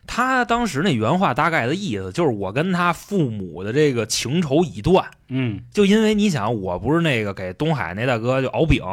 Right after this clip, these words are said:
Speaker 1: 是吧？
Speaker 2: 嗯。
Speaker 1: 我给龙筋挑了吗？但是我也用我血我肉，
Speaker 2: 啊，对，
Speaker 1: 我还这个债。
Speaker 2: 我还了。对。
Speaker 1: 以后我跟你形同陌路，你敢招我，弄死你。
Speaker 2: 嗯。
Speaker 1: 倒不至于说直接就，就过去就收拾他吧。
Speaker 2: 就是过去要收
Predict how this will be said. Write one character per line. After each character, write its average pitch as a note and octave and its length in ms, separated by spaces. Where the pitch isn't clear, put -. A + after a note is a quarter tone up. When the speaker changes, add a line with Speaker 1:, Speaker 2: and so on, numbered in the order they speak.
Speaker 1:
是 A2+ 120
吧？ G#2+ 80
Speaker 2:
嗯。 A2 80
Speaker 1:
我 C#3 60
给 D3+ 80
龙 E3 160
筋 F3 160
挑 D#2 320
了 G2 80
吗？ G#2+ 160
但 F3 260
是 D3 200
我 G#2 280
也 F2+ 220
用 C#3 220
我 G#2 180
血 F2+ 280
我 G#2 200
肉， C3 220
Speaker 2:
啊， - 40
对， D3+ 180
Speaker 1:
我 G#2 60
还 - 60
这 G3 140
个 F#3 80
债。 G#3+ 80
Speaker 2:
我 F#3 80
还 D#3+ 80
了。 D3 180
对。 C3+ 160
Speaker 1:
以 C#3 80
后 G3+ 240
我 A2 160
跟 F3 160
你 G#2 120
形 D3+ 240
同 E3+ 120
陌 D#3+ 180
路， C#3+ 160
你 C#3 180
敢 C3 180
招 F3+ 140
我， D#3 240
弄 D3+ 240
死 G#2+ 160
你。 F2 60
Speaker 2:
嗯。 - 60
Speaker 1:
倒 F#3+ 140
不 C3 160
至 C4 260
于 A2 60
说 F3 160
直 E3+ 200
接 A3+ 200
就， D#3+ 180
就 A#2 200
过 E3+ 180
去 C3+ 80
就 B2+ 40
收 A3+ 400
拾 G#2 60
他 F#2+ 120
吧。 E2 80
Speaker 2:
就 C4+ 180
是 C#3 120
过 D3 240
去 A2+ 60
要 G2+ 160
收 G2+ 140